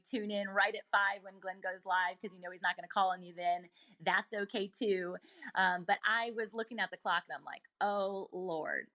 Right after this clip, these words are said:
this show usually runs from eight to ten," which I can manage. And it was already nine thirty, but it said it was gonna run till eleven. And I was like, "Yeah, no, I'm out. I can't do it. I'm so tired."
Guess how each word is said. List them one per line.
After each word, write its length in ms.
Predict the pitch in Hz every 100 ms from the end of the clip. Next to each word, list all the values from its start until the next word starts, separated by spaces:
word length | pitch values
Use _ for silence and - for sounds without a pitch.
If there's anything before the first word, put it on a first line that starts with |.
| _
this 220 | 208 208
show 140 | - 226
usually 500 | 240 330 339 262 233
runs 280 | 202 196
from 140 | 202 190
eight 200 | 185 185
to 100 | 190
ten," 320 | 196 165 175
which 160 | 175 -
I 100 | 185
can 240 | 202 196
manage. 580 | 208 190 175 170 180 - - -
And 80 | 202
it 40 |
was 120 | 202
already 300 | 202 220 220
nine 340 | 202 190 196 202
thirty, 380 | 190 185 175 175
but 160 | -
it 160 | 208 -
said 180 | 214 220
it 60 |
was 120 | 208
gonna 200 | 208 190
run 200 | 185 180
till 220 | 190 180 170
eleven. 320 | 170 175 165
And 120 | 175
I 40 |
was 80 | 175
like, 120 | 165 -
"Yeah, 200 | 185 165
no, 180 | 160 156
I'm 160 | 170
out. 240 | 165 - -
I 60 | 180
can't 240 | - 165
do 120 | 160 165
it. 80 | -
I'm 80 | 190
so 140 | 185 170
tired." 380 | 160 - -